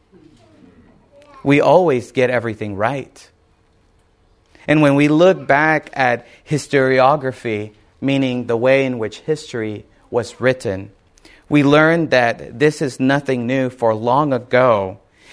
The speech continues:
in ancient times and throughout the ages, this is something that humans have often dealt with.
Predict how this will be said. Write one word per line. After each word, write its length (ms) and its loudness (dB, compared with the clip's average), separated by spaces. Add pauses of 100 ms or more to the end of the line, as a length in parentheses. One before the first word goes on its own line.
in 300 0
ancient 520 0
times 540 -2
and 200 -6
throughout 540 -6
the 200 -12
ages, 580 -4 (260)
this 240 0
is 120 -4
something 640 0
that 180 -2
humans 640 -8 (220)
have 300 -6
often 520 -6 (340)
dealt 280 0
with. 460 -10